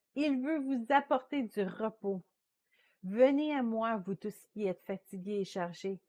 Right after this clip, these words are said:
et je vous donnerai du repos. Prenez mon joug sur vous et recevez mes instructions,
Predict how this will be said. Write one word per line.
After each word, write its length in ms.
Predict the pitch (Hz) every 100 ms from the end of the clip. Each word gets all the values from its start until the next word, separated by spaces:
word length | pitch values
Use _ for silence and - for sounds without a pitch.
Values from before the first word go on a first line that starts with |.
| _ _ -
et 100 | 294
je 140 | 277
vous 220 | 311 277 262
donnerai 640 | 269 320 302 294 320 320
du 140 | 254
repos. 540 | 196 180 160 - 190 185 _ _ _ _ _ _
Prenez 440 | - - 269 294 302
mon 280 | 285 262 226
joug 520 | 214 247 240 190 175
sur 480 | - - - 262 214
vous 340 | 202 233 233 -
et 140 | 254 254
recevez 560 | 254 254 - 208 214 233
mes 260 | 208 180
instructions, 680 | 175 175 - 190 - 202 175